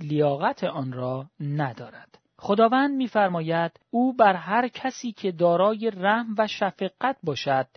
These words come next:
رحم و شفقت نشان خواهد داد. واقعیت این است که خدا به دلیل محبت حیرت انگیز خود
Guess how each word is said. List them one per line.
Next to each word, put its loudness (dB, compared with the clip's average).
رحم 2
و 4
شفقت -4
نشان 0
خواهد -8
داد. -10
واقعیت 2
این -10
است -6
که -4
خدا 4
به 0
دلیل 0
محبت -2
حیرت -2
انگیز -10
خود 0